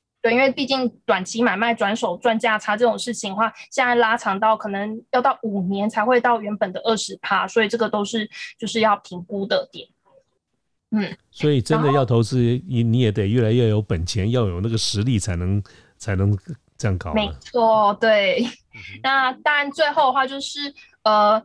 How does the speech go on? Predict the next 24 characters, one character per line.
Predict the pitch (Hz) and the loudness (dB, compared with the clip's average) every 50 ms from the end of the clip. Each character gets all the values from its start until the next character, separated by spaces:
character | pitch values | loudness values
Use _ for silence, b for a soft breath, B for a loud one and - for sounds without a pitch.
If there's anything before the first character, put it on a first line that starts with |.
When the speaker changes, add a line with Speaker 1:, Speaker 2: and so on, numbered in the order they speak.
| - _ | -6 _
Speaker 1:
其 | - 185 | -6 -4
实 | 196 339 339 - | -2 -2 -2 -2
条 | - 233 202 226 | -2 0 0 2
件 | - 349 330 311 | 2 0 0 0
好 | - 240 202 175 | 0 -2 -2 -2
的 | 190 196 202 | -2 -4 -2
房 | 196 - 196 196 214 208 | 0 0 0 0 -2 0
子 | - 226 | 0 0
啊， | 208 190 190 190 202 185 | 2 2 2 2 0 0
我 | - 202 196 | -2 -4 -6
觉 | 185 214 226 240 | -2 -2 0 0
得 | 254 254 247 240 233 233 226 233 - | 2 2 2 2 0 0 -2 -6 -10
它 | - - 254 254 262 254 240 - _ | -4 -2 0 2 2 0 -2 -4 _
一 | - 208 | -10 -6
定 | 226 269 240 | -6 -6 -4
不 | 196 185 | -2 -2
会 | 185 | -4
便 | - - - 165 - - | -4 -4 -6 -10 -10 -10
宜。 | 120 - _ _ _ _ _ _ _ _ _ _ _ _ _ _ _ _ _ - | -14 -18 _ _ _ _ _ _ _ _ _ _ _ _ _ _ _ _ _ -8
Speaker 2:
对， | - 90 - | -8 -8 -4
Speaker 1:
对， | - 202 180 180 202 - - | -4 -4 -4 -4 -6 -4 -4
Speaker 2:
对， | - 156 143 - | -4 -4 -2 -2
Speaker 1:
那 | 254 247 240 240 240 233 233 | 0 2 2 2 2 2 -2
Speaker 2:
对。 | 240 | -4